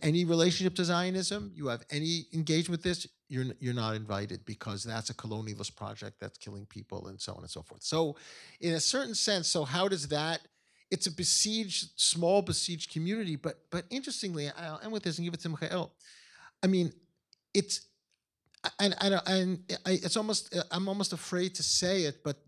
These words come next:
what the war has done has actually brought the progressive Jewish left to life. I mean, the numbers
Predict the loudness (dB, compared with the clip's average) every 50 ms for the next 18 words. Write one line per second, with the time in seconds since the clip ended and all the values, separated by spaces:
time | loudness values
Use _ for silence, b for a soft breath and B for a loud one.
0 | -20 -20 _ -16 -12 -2 0 0 0 2 0 -2 -2 -2 -4 -2 2 4 6 6
1 | 6 4 2 0 -2 -6 -4 -2 0 2 4 2 2 0 -2 -8 -12 -18 -20 _
2 | b b b b b b b b b b -6 -4 -2 -2 -2 -4 -4 -4 -4 -4
3 | -4 -6 -6 -6 -8 -8 -8 -8 -6 -2 0 2 2 4 4 4 2 0 -2 -4
4 | -8 -12 -8 -8 -8 -6 -4 -4 -4 -4 -6 -8 -10 -12 -10 -8 -6 -6 -6 -8
5 | -8 -8 -8 -8 -10 -12 -10 -4 -2 -2 0 0 -2 -6 -10 -14 -18 -18 -20 _
6 | _ _ _ _ _ _ b b b b b b b b b b b b b b
7 | b b 2 2 4 4 4 2 4 4 4 2 2 2 2 2 2 2 2 2
8 | 0